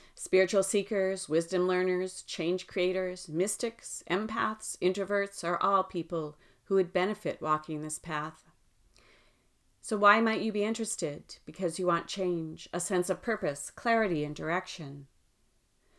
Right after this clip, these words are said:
Because one of your deepest desires is to change the world and to help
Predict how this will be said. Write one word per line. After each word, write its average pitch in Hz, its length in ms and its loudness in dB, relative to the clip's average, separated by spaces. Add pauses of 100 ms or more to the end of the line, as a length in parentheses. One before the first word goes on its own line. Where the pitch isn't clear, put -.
(180)
Because 196 320 2
one 185 160 6
of 180 80 4
your 180 100 4
deepest 180 400 0
desires 196 600 2
is 165 180 -8
to 170 80 -10
change 180 440 0
the 190 100 -4
world 190 420 -4
and 156 140 -8
to 156 100 -10
help 170 340 -6